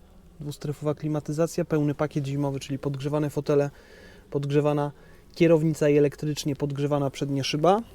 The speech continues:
automat, elektryczny ręczny, auto hold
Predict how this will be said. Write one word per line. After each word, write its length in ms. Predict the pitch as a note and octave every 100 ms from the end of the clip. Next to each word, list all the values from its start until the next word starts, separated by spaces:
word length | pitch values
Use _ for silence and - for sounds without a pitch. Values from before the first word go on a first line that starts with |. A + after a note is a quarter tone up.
| - - - - - - - - - - - -
automat, 640 | E3 E3+ F3 G3+ - - - - - - - - - - - -
elektryczny 680 | D3+ D3 - D#3 D3 - D3+
ręczny, 600 | D#3+ E3+ E3+ - F#3 F#3+ - -
auto 300 | D#3 D#3 E3
hold 440 | E3 E3+ F3 -